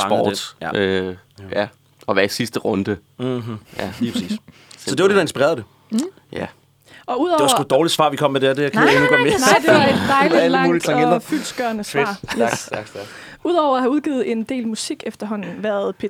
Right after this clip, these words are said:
Speaker 4: tres, øh, uundgåelige, vundet
Speaker 1: Ja.
Speaker 4: prisen for bedste E P til Scandinavian Soul Music Awards
Speaker 1: Ja.
Speaker 4: to tusind og femten,
Speaker 1: <laughs>
Speaker 4: øh,
Speaker 2: Ja, det
Speaker 4: spillet
Speaker 2: er
Speaker 4: på
Speaker 2: noget.
Speaker 4: Spot Festival
Speaker 1: Ja.
Speaker 4: og meget mere. Og så har I jo også, som du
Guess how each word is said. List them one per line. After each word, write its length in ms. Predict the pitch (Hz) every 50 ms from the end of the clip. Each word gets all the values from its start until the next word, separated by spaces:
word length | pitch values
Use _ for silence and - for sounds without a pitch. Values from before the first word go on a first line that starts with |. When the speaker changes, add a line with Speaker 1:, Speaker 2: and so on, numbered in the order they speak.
| - _ _ -
Speaker 4:
tres, 380 | - 247 233 208 202 - -
øh, 140 | 220 208 196 -
uundgåelige, 600 | 214 196 208 208 277 311 311 277 262 254 226 196
vundet 200 | 202 226 233 240
Speaker 1:
Ja. 60 | 240
Speaker 4:
prisen 420 | 240 - - 269 254 - - 220 208
for 140 | - 220 214
bedste 420 | - 208 220 220 - - - -
E 120 | 294 262
P 240 | 247 - 254 226 220
til 180 | - - 226 220
Scandinavian 800 | - - 220 214 208 220 208 220 240 254 247 262 247 233 226 220 - - _
Soul 400 | - - - 262 262 269 285 277 - - - _ -
Music 240 | 254 269 - 269 240
Awards 300 | - 233 226 220 226 233
Speaker 1:
Ja. 40 | -
Speaker 4:
to 120 | - 247 208
tusind 160 | 208 - -
og 60 | -
femten, 440 | - - - 233 269 302 - - 403 392
Speaker 1:
<laughs> 20 |
Speaker 4:
øh, 60 | - - - - - - - - - 254
Speaker 2:
Ja, 120 | 254 254
det 80 | 247 247
Speaker 4:
spillet 280 | - - 285 294 320 349
Speaker 2:
er 40 |
Speaker 4:
på 40 | -
Speaker 2:
noget. 140 | - 247 233
Speaker 4:
Spot 340 | - - - 277 285 381 -
Festival 540 | - - 294 262 - - 262 233 247 254 240
Speaker 1:
Ja. 60 | - -
Speaker 4:
og 180 | - 262 277 302
meget 240 | 294 269 262 269 269
mere. 360 | 262 247 254 254 269 285 - -
Og 60 | 233
så 120 | - - 285
har 80 | 269
I 40 | 277
jo 120 | 262 240 247
også, 220 | 254 262 - - -
som 220 | - - 262 247
du 60 | 226